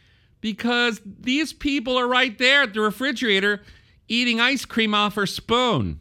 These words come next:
That's why. They're all the same. So the big thing here was that what was interesting about this segment, just if you're following the January sixth committee,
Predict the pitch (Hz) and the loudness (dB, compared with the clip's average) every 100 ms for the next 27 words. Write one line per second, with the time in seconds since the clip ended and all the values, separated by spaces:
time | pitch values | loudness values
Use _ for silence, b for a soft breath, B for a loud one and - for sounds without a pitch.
0 | - - 208 - 135 117 110 127 143 135 | -10 -2 -2 -2 -2 0 2 0 -2 -8
1 | - _ _ 127 175 226 233 233 233 208 | -18 _ _ 0 2 2 2 2 0 -2
2 | - 104 85 80 - - _ _ _ _ | -4 -6 -6 -8 -14 -20 _ _ _ _
3 | _ _ _ _ _ _ _ _ _ _ | _ _ _ _ _ _ _ _ _ _
4 | _ _ _ _ _ _ _ _ _ _ | _ _ _ _ _ _ _ _ _ _
5 | _ - 175 180 160 147 220 226 - 170 | _ -10 -4 -2 -2 -2 -4 -4 -4 -2
6 | 135 135 151 135 95 95 143 175 214 247 | -2 -2 -4 -2 -2 -2 -6 -6 -6 -6
7 | 220 226 220 196 185 147 117 123 131 135 | -4 -6 -6 -6 -4 -2 -2 -2 -4 -4
8 | 110 - 131 127 110 78 - 120 127 - | -8 -6 -6 -4 -4 -4 -8 -6 -6 -6
9 | - 110 101 107 101 101 90 90 101 92 | -6 -6 -6 -6 -4 -2 -2 -2 -4 -6
10 | 85 82 80 - 147 - 78 87 95 | -6 -8 -10 -10 -12 -12 -10 -8 -10